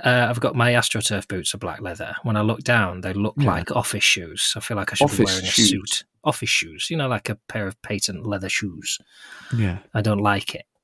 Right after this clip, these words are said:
Speaker 1: So I went for a sort of snazzy colour to make me feel
Speaker 2: Okay.
Speaker 1: like, um,
Speaker 2: Younger.
Speaker 1: I don't know, Samu Saiz.
Speaker 2: You should have got your ten some Puma King.
Speaker 1: Yeah, well, I didn't want that. That again felt like a gesture to me.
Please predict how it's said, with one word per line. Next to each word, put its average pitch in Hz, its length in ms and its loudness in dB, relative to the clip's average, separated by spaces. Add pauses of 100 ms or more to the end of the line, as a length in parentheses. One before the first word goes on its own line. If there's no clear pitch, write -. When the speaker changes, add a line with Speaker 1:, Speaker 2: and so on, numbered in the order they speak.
Speaker 1:
So - 160 -2
I 92 120 -6
went 104 240 -2
for 98 140 -6
a 87 60 -4
sort - 180 0
of 104 120 -6
snazzy 120 480 4
colour 95 340 0
to - 160 -2
make 98 140 -4
me 101 80 -6
feel 104 360 -4
Speaker 2:
Okay. 104 100 0
Speaker 1:
like, - 280 -4 (420)
um, 90 540 -8 (500)
Speaker 2:
Younger. 92 400 -2
Speaker 1:
I 113 60 -4
don't 101 140 -8
know, 92 100 -10
Samu 101 580 2
Saiz. 95 800 2 (800)
Speaker 2:
You - 100 -18
should - 140 -4
have 175 60 -2
got - 120 -8
your - 80 -10
ten 92 180 -6
some 78 140 -10
Puma 82 300 -2
King. 82 300 -4 (1120)
Speaker 1:
Yeah, 117 260 -6
well, 120 160 4
I 120 80 4
didn't 127 280 4
want 117 200 0
that. 131 200 0
That 123 260 0
again 113 320 2
felt 104 240 -2
like 101 220 -6
a 104 40 -10
gesture 104 400 -8
to - 160 -10
me. 90 240 -14